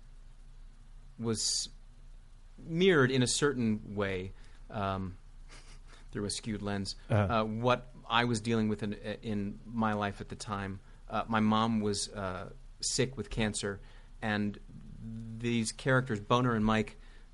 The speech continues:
Speaker 1: uh, were leaving each other. They were separating, and, and he was, as far as Mike Seaver was concerned, he was never gonna see him again. You know,
Speaker 2: Yeah.
Speaker 1: Boner was going into the Marines. It was the Army or the Marines.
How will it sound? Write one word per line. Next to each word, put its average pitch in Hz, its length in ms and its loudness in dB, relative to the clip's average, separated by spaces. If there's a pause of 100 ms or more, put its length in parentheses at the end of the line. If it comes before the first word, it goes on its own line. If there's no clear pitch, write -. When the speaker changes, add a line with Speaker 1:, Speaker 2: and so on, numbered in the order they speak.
(100)
Speaker 1:
uh, 101 320 2
were 107 600 2 (720)
leaving 123 320 4
each 95 160 -6
other. 92 120 -4
They 95 120 -4
were 101 80 -2
separating, 101 640 -2
and, 92 220 -8
and 95 320 -6
he 104 100 -2
was, 113 280 -4 (840)
as - 100 -10
far 123 160 0
as 107 80 -2
Mike 117 360 0
Seaver 123 300 0
was 95 140 -2
concerned, 101 240 -4
he - 20 0
was 107 100 -2
never 113 140 2
gonna 107 120 0
see 127 160 0
him 101 120 0
again. 90 260 -8
You 104 60 -8
know, 104 80 4
Speaker 2:
Yeah. 87 80 6
Speaker 1:
Boner 104 160 0
was 101 120 -4
going 110 220 0
into 107 120 0
the 101 160 -4 (360)
Marines. 107 420 0
It 104 60 -8
was 127 100 -8
the 101 100 -6
Army 92 240 -4
or - 20 -6
the 87 80 -8
Marines. 90 400 -8